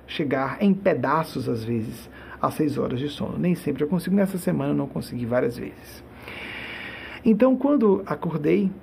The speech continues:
no, do meu sono da tarde, do final da tarde, eu recebi a mensagem dele, se desculpando desnecessariamente, um homem cheio de atribuições como senador da República, falando com a pessoa que não é eleitora dele. Eu não sou eleitor, sou de Sergipe. Ele é,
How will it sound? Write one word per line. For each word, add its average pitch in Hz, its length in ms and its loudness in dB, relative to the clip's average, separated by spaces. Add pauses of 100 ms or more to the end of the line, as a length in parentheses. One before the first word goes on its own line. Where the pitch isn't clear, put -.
(120)
no, 165 200 2
do 147 180 0
meu 147 120 2
sono 139 360 -2
da 170 120 2
tarde, 185 360 2
do 139 120 -6
final 131 320 0
da 156 100 2
tarde, 180 560 2 (340)
eu 170 140 4
recebi 165 420 0
a 156 60 2
mensagem 151 460 0
dele, 202 460 6
se - 120 -8
desculpando 143 560 0
desnecessariamente, 123 1300 0
um 165 40 2
homem 143 180 0
cheio 175 300 2
de 131 120 -2
atribuições 123 680 -2
como 135 220 -2
senador 127 400 -2
da 127 100 -4
República, - 560 -4
falando 254 280 4
com 254 80 4
a 226 40 4
pessoa 214 260 4
que 214 100 -2
não 247 60 2
é 262 40 4
eleitora 143 520 2
dele. 123 380 -2
Eu 156 80 2
não 220 120 2
sou 127 180 -2
eleitor, - 380 -6
sou 190 200 0
de 156 160 -2
Sergipe. 123 720 -6 (720)
Ele 156 180 4
é, 143 40 4